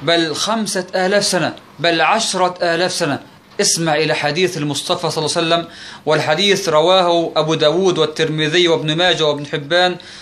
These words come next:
وصححه شيخنا الألباني، أن الحبيب المصطفى صلى الله عليه قال: "من غسل يوم الجمعة واغتسل، وبكر وابتكر، ومشى ولم يركب،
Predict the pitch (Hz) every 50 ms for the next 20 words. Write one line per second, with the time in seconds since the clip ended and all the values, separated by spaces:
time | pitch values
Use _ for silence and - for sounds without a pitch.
0 | - - 147 143 - 156 147 - - 190 196 185 202 175 - - 165 151 - -
1 | 185 180 175 - 160 151 147 - 208 175 180 170 139 - - - - - - -
2 | 185 196 190 180 170 165 160 - 165 151 180 208 202 170 180 170 165 156 - -
3 | 202 180 175 165 - 196 190 185 180 165 165 170 190 196 196 196 - - - -
4 | - 175 185 190 196 196 190 - - - - - - 156 165 160 156 151 147 196
5 | 208 - - - 185 175 165 160 156 151 151 151 151 147 143 135 190 208 196 190
6 | 170 160 170 170 - 170 170 156 139 - - 175 - 160 127 107 104 104 - -
7 | - - - - - - 143 156 160 165 180 220 226 - - - - - 214 214
8 | 214 214 220 220 226 175 180 180 170 175 - - 208 202 202 180 160 143 - -
9 | - _ _ _ - - - - 147 151 160 175 208 233 226 - 233 233 233 233
10 | 233 233 233 233 233 233 - 175 185 185 190 185 190 202 214 202 180 - 170 143
11 | 120